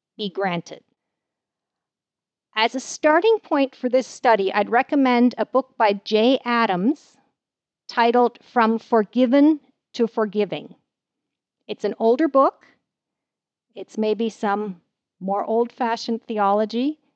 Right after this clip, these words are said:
but it's, it has some interesting things to say. There's many ways people understand forgiveness, and I think it's good for us to define what we mean by forgiveness when we're conversing with another person about the topic.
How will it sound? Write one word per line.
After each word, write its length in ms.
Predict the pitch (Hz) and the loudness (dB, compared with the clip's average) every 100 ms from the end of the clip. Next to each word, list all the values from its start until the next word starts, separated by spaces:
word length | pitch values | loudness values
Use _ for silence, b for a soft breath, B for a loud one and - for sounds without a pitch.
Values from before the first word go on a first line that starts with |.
| _ _ _ | _ _ _
but 120 | 220 220 | 0 2
it's, 380 | 226 - _ - | 2 0 _ -8
it 120 | 220 | -8
has 320 | - 262 269 | -4 -2 -2
some 200 | - 269 | -2 -2
interesting 500 | 233 277 302 - 247 | 0 -2 -4 0 0
things 340 | 233 233 233 - | 2 4 2 0
to 100 | 208 | -10
say. 460 | - 175 139 - _ _ _ _ _ _ | -6 -6 -6 -12 _ _ _ _ _ _
There's 180 | 190 185 | -4 0
many 300 | 208 233 311 | 2 4 2
ways 300 | 285 262 262 | 2 0 -2
people 260 | - 247 233 | -6 -2 -2
understand 500 | 220 - 220 214 - | -2 -4 -2 -2 -4
forgiveness, 640 | 196 190 185 226 320 _ _ _ _ _ _ _ _ | -6 -6 -2 -2 -4 _ _ _ _ _ _ _ _
and 140 | 196 208 | -4 -2
I 120 | 208 | -2
think 280 | - 262 254 | 0 0 0
it's 160 | 240 | -4
good 220 | - 247 | -6 -6
for 140 | - 226 | -4 -4
us 140 | 220 | -4
to 120 | - 190 | -6 -8
define 580 | 208 - 220 208 208 | -6 -2 -2 0 0
what 220 | 190 214 240 | 0 -2 0
we 180 | 233 | 2
mean 540 | 208 214 233 170 82 185 _ _ _ _ _ _ _ _ _ | 4 4 4 2 -6 -16 _ _ _ _ _ _ _ _ _
by 220 | 202 190 | -2 0
forgiveness 640 | 190 202 202 214 180 175 - | -2 -6 -2 -2 -2 -8 -4
when 200 | 190 190 | -2 -2
we're 100 | 185 | -4
conversing 560 | - 190 208 202 208 | -4 -2 -4 -2 -4
with 100 | 185 | -4
another 260 | 185 180 175 | -6 -8 -8
person 360 | - 190 - | -8 -10 -8
about 200 | 175 160 | -8 -8
the 60 | - | -10
topic. 540 | - 165 - - - | -12 -12 -12 -18 -20